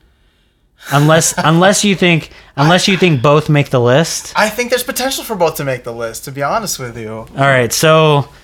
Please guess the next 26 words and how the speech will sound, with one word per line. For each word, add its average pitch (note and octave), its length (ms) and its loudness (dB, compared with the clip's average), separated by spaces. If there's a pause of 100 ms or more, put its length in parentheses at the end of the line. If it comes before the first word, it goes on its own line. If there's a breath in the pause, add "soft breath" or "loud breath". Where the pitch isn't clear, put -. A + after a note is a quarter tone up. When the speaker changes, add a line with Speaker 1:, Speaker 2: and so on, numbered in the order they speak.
Speaker 1:
do C3+ 160 2
we C#3 120 4
wanna C#3 260 4
put C#3 200 -2
both C3 240 0
of C3 60 -4
those B2+ 320 2
in A#2+ 220 0
the A#2 60 0
maybe B2 300 0
category, D#3+ 580 2
just - 260 -6
right B2 140 2
off B2+ 180 0
the A#2+ 60 -2
bat? B2 300 0
Just C3 140 -2
Speaker 2:
I A3 40 -2
mean, D#3 120 0
Speaker 1:
to B2+ 100 0
Speaker 2:
okay, - 60 2
Speaker 1:
limit C3 160 0
Speaker 2:
so, G3 200 2
well, F#3+ 220 0
if - 120 -6
we're, G#3+ 140 -4